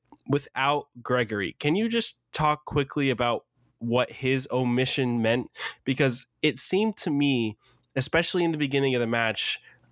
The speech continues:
I guess Miami had to take their time growing into the match without him. They did not have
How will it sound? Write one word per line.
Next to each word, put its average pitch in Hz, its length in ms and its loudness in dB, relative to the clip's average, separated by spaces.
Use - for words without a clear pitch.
I 135 200 0
guess 175 320 0
Miami 175 420 0
had 151 320 -2
to 143 120 0
take 151 420 -2
their 151 140 2
time 143 440 0
growing 127 400 0
into 135 240 -2
the 123 80 0
match 120 280 0
without 123 360 0
him. 113 160 0
They 113 80 -2
did 117 160 0
not 127 360 -2
have 135 420 -2